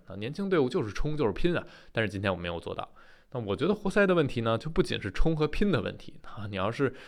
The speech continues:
输两三场、输一两场，拼和输啊，你这种拼劲儿能量上不足还能解释。但你输了十一场了啊，连续在输，这支球队在用人啊，蒙蒂的一些指挥都受到了质疑。啊，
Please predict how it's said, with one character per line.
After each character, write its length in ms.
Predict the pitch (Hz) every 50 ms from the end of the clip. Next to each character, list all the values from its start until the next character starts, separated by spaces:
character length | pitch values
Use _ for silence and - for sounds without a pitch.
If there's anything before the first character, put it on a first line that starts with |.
| - -
输 260 | - - - 190 185
两 140 | 165 120 98
三 160 | 92 143 160
场、 480 | 175 - 117 - - - 98 95 95 98
输 180 | - - 147 160
一 80 | 147
两 160 | 117 110 120 156
场， 320 | - - - - - - -
拼 300 | - - 127 117 117 110
和 120 | 107 101
输 400 | 95 - - 113 110 104 104 104 104 - - - - _
啊， 200 | - 95 92 92
你 140 | 95 92 92
这 160 | 92 110 104
种 340 | 95 95 90 87 92 95 101 110 120 131 135 - -
拼 260 | - - - 135 139
劲 140 | 135 139 120
儿 60 | 101
能 180 | 98 95 90 95
量 180 | 123 139 127
上 140 | 113 113 98
不 100 | 92 101
足 220 | 92 - - 98
还 80 | 90 -
能 220 | 95 98 98 101
解 180 | 101 - - -
释。 200 | 104 - - 101 -
但 100 | 110 107
你 120 | 101 92
输 220 | 90 - - 127 123
了 60 | 113
十 280 | - - - - 104
一 160 | 120 147 156 156
场 320 | - - - 113 - 98
了 180 | 95 - - - -
啊， 160 | - 87 87
连 240 | 90 92 92 104 127
续 160 | 127 147 127
在 180 | 104 101 90 92
输， 300 | 92 - - 101 98 - - - - - - -
这 100 | - -
支 60 | 151 156
球 160 | 147 147 143
队 260 | 147 151 120 107 98
在 220 | - - 117 104
用 340 | 101 113 135 160 156 135 113
人 440 | 101 92 90 87 90 104 117 131 143 160 131
啊， 120 | - 98 101
蒙 240 | 98 95 98 110 127
蒂 160 | 139 170 151
的 60 | 127
一 180 | 117 110 110 107
些 320 | 101 - 135 131 131 131
指 240 | 131 - - 95 90
挥 340 | - - - 139 139 139 143
都 200 | 139 143 156 156
受 180 | - - 120 101
到 140 | 95 90
了 40 | 90
质 220 | 87 - - 92 90
疑。 220 | - - - - - - _ -
啊， 100 | 95